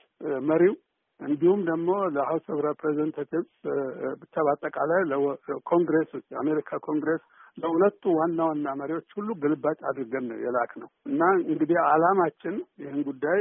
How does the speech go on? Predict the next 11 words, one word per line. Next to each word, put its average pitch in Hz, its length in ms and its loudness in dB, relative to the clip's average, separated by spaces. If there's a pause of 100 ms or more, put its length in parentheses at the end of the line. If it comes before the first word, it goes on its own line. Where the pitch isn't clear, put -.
(120)
ፕሬዚደንት 143 560 -8
ኦባማ 131 320 -2 (240)
ጠቆም 156 420 -4
አድርገው 147 380 0 (460)
"ይሄ 135 200 -6
የቀረ 165 380 2 (120)
ነገር 147 300 0
አለ፣ 135 240 2 (360)
ሌላው 151 360 -4
ሁሉ 180 240 -6 (480)
ይቅርታ - 380 -10